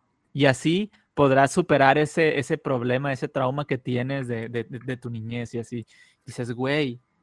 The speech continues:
este, ¿cómo es?". Hay un dicho que dice,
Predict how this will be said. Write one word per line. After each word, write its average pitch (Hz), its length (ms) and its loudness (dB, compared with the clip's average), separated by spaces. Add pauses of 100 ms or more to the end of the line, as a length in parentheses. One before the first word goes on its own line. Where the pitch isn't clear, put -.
(480)
este, 127 720 -2 (1300)
¿cómo 175 380 0
es?". 196 340 -8 (1300)
Hay 170 180 2
un 196 120 0
dicho 190 260 -4
que 185 80 -2
dice, 175 400 -2